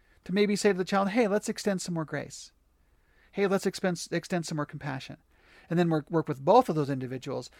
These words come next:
to come to a, a communication agreement that this is how we're going to try to communicate moving forward.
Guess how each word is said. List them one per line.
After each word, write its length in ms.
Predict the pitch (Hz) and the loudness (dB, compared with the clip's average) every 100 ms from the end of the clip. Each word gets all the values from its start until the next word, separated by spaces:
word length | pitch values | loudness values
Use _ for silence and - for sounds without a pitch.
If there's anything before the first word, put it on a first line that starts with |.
| - - | -20 -10
to 100 | 165 | -2
come 160 | 170 | -2
to 200 | - 151 | -2 -4
a, 40 | 143 - | -4 -6
a 80 | |
communication 680 | 143 - 156 151 170 151 139 | -6 -2 -2 -2 -4 -4 -6
agreement 560 | 127 147 226 262 175 135 | -8 -2 2 4 2 -2
that 160 | 143 | -6
this 180 | 180 185 | -4 -4
is 120 | 262 | -4
how 180 | - 185 | 0 2
we're 80 | 175 | 2
going 160 | 165 165 | 0 -4
to 80 | 160 | -2
try 180 | 170 | -2
to 60 | 147 | -2
communicate 420 | - 151 139 147 | -2 -6 -6 -6
moving 240 | 139 123 123 | -6 -8 -10
forward. 480 | 131 123 - - | -6 -6 -8 -14